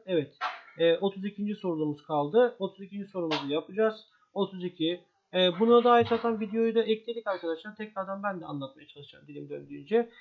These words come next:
E, ve sorularımızın çoğunu bitirmiş olduk. Yani genel olarak aslında bu videoları izlediğinizde, e, sayısal sınavından bir altmış veyahut da yetmiş alma ihtimali çok yüksektir arkadaşlar. E, bilginize olsun.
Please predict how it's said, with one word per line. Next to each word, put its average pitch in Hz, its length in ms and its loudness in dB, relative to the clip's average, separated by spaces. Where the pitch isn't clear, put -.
E, 160 300 2
ve 208 200 0
sorularımızın 196 420 0
çoğunu 202 320 -4
bitirmiş 202 300 -8
olduk. 151 160 -2
Yani 165 180 -2
genel 214 200 4
olarak 214 260 4
aslında 214 580 0
bu 233 220 8
videoları 202 400 2
izlediğinizde, 196 760 -2
e, 170 280 4
sayısal 214 520 -6
sınavından 185 440 0
bir 196 160 2
altmış 208 420 0
veyahut 190 240 2
da 190 40 -4
yetmiş 202 380 0
alma 190 220 -2
ihtimali 190 420 -4
çok - 240 -16
yüksektir 185 380 -8
arkadaşlar. 139 580 -4
E, 165 220 -8
bilginize 170 580 -2
olsun. 151 380 -2